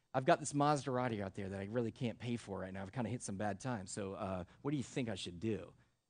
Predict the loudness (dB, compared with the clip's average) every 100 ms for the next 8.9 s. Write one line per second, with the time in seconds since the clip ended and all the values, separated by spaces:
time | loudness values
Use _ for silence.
0 | _ _ -8 -6 -8 -12 -20 _ -8 6
1 | 8 10 8 8 6 4 4 4 4 0
2 | 2 6 6 10 12 12 10 8 8 10
3 | 8 10 8 8 8 4 6 4 2 4
4 | 6 6 6 4 4 0 -4 0 2 4
5 | 4 6 8 10 10 8 6 4 4 4
6 | 4 0 -4 -6 -4 -4 -6 -6 -6 -6
7 | -12 _ _ -2 0 0 0 -2 -2 -4
8 | -4 -6 -2 4 6 6 10 12